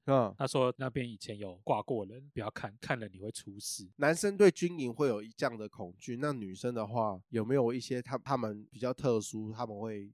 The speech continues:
Speaker 1: 经历过，但是我们没有经历过的妇产科吗？
Speaker 2: 我刚刚也在想生小孩欸，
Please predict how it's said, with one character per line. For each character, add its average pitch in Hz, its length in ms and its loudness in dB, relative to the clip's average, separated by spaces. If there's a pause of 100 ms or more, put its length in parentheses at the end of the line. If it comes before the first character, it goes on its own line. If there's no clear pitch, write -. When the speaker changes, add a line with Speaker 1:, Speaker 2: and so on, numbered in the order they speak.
Speaker 1:
经 123 220 -6
历 120 140 -4
过， 113 220 0
但 113 160 0
是 110 80 -2
我 98 100 0
们 95 160 -10
没 110 80 -8
有 101 100 -6
经 - 200 -12
历 101 140 -8
过 101 240 -6
的 92 180 -14 (120)
妇 147 180 4
产 92 240 -4
科 107 260 -4
吗？ 98 140 -10 (220)
Speaker 2:
我 143 120 0
刚 185 120 4
刚 196 60 6
也 143 60 2
在 156 120 6
想 139 160 2
生 143 200 -4
小 104 220 0
孩 87 160 -16
欸， 90 160 -20